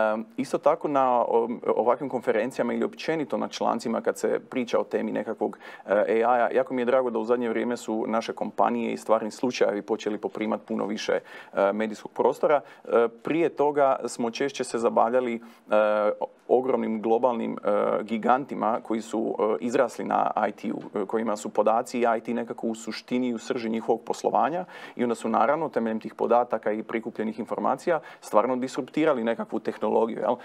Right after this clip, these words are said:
Ali ja ih zovem da su onako I T native. Em, e, ono čemu ćemo se baviti u ovih sad već trinaest minuta, e, su kompanije koje, em, nisu I T native, kompanije kojima je možda artikl u centru njihovog poslovanja, ali ili distribucija nekog artikla, ili maloprodaja,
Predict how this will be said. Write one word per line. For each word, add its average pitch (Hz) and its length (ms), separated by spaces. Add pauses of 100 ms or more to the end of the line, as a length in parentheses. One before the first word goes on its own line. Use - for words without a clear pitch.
(120)
Ali 131 160
ja 151 80
ih 139 100
zovem 143 220
da 127 60
su 127 120
onako 123 400 (360)
I 127 40
T 123 140
native. 113 480 (400)
Em, 110 420 (220)
e, 131 80
ono 165 160
čemu 143 220
ćemo 127 200
se 123 140
baviti 147 380
u - 20
ovih 120 240
sad 110 180
već - 200
trinaest 156 380
minuta, 135 420 (300)
e, 113 300
su 117 240
kompanije 127 440
koje, 123 280
em, 113 520 (220)
nisu 131 540
I 117 40
T 113 140
native, 107 480
kompanije 117 440
kojima 117 380
je 117 180
možda 120 420
artikl - 560
u 104 60
centru 107 340
njihovog 104 320
poslovanja, 101 600
ali 107 120
ili 107 160
distribucija - 680
nekog 107 240
artikla, - 500
ili 104 180
maloprodaja, 110 720